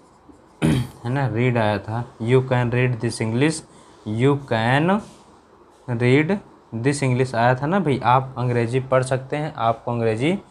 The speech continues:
पढ़ना चाहिए। तो वहाँ पर can और should के साथ दोनों में main verb की फर्स्ट form आई थी, लेकिन यहाँ देखिए दोस्तों, <clears throat> have,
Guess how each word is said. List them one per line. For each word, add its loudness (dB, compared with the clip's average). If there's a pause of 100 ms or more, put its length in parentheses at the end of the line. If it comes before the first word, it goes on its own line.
(320)
पढ़ना 2
चाहिए। 2 (380)
तो -4
वहाँ 2
पर 0 (240)
can 0 (100)
और 2
should -2 (100)
के 0
साथ 0 (460)
दोनों 0
में 0 (260)
main 0
verb 0
की -2
फर्स्ट -2
form -2
आई -2
थी, -4 (360)
लेकिन 4
यहाँ 0
देखिए 2
दोस्तों, -2 (800)
<clears throat> 0
have, 2